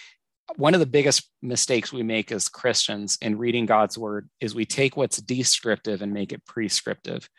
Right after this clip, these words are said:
And what I mean by that is we take what is described and we prescribe it or act like, because, because the Bible's a record of sinful people. You know, God is honest with it, the greatest heroes, Noah's drunkenness, David's adultery,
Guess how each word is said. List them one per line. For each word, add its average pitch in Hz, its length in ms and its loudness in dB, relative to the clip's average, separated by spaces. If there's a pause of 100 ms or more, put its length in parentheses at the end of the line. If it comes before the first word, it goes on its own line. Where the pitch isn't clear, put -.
(480)
And 123 140 0
what 127 120 6
I 127 80 8
mean 139 180 4
by 139 120 6
that 123 120 6
is 113 100 2
we 113 80 -4
take 127 260 -2
what 127 120 -2
is 98 160 -2
described 104 840 0
and 117 140 -8
we 107 100 -6
prescribe 107 720 2
it 92 120 -6
or 107 180 -2
act 120 240 4
like, 117 220 2
because, 113 500 -4
because 143 240 2
the 143 100 -2
Bible's 165 360 2
a 110 40 -6
record 120 360 -2
of 95 100 -4
sinful 107 600 -6
people. - 460 -10 (480)
You 120 120 0
know, 110 100 4
God 123 260 6
is 113 320 4
honest 123 460 2
with 110 200 -6
it, 135 200 -2
the 113 60 -2
greatest 113 400 2
heroes, 104 320 -4
Noah's 113 340 0
drunkenness, 101 720 0
David's 113 400 0
adultery, 104 640 -4